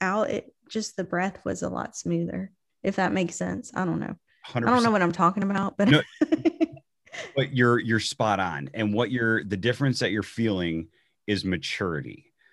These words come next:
Speaker 2: So the very first one was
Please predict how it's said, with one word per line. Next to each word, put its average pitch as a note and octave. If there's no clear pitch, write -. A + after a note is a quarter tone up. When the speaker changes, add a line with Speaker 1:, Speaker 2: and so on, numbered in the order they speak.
Speaker 2:
So F#2
the G2+
very G#2+
first F3+
one G#2
was F#2+